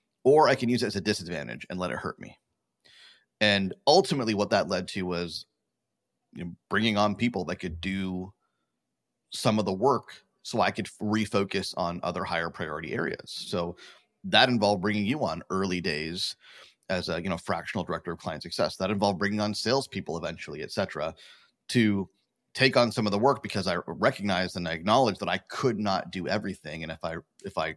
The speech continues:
expected myself to do everything, we wouldn't be able to grow. But that's an example of a, it was a real constraint that I didn't, it wasn't strategic.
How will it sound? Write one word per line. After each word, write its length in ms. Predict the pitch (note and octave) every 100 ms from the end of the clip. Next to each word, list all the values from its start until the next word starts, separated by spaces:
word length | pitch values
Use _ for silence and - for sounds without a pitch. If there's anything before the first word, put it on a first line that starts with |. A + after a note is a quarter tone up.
| -
expected 640 | - - - C#3 - G#2+
myself 280 | F#2+ G2 -
to 80 |
do 100 | F2
everything, 240 | D#2+ F2 E2+
we 80 | F2+
wouldn't 200 | F#2+ F2
be 40 |
able 140 | D#2+ -
to 80 |
grow. 160 | - - - _ _ _ _ _ _ _ _ _ _ _ _ _ _ _ _ _
But 100 | A#2
that's 160 | C#3 D#3
an 60 | F3
example 360 | B2 A#2+ A2
of 100 | G2
a, 220 | F#2+ E2+ - - - _ _ _
it 60 | -
was 100 | D#3
a 60 | B2+
real 180 | E3
constraint 420 | - C3+ - C#3+ G#2+
that 100 | G#2
I 80 |
didn't, 260 | B2+ A2+ - -
it 40 |
wasn't 300 | B2 A#2 A2
strategic. 760 | - G2 G3 G#3+ A2+ - -